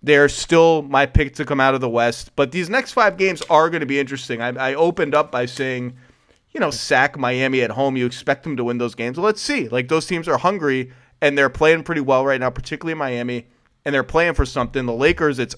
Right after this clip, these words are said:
urgent every game now. Phoenix, it's urgent every game now. Like, talk about a team you don't wanna see in the eighth seed or whatever. And Boston is Boston.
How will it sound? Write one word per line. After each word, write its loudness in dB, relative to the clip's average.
urgent 0
every 0
game -4
now. -6
Phoenix, -6
it's -14
urgent 0
every -6
game -6
now. -2
Like, -10
talk -4
about -2
a -10
team -10
you -8
don't -6
wanna -4
see -6
in -4
the -8
eighth -6
seed -12
or -8
whatever. -2
And -2
Boston 2
is -6
Boston. -2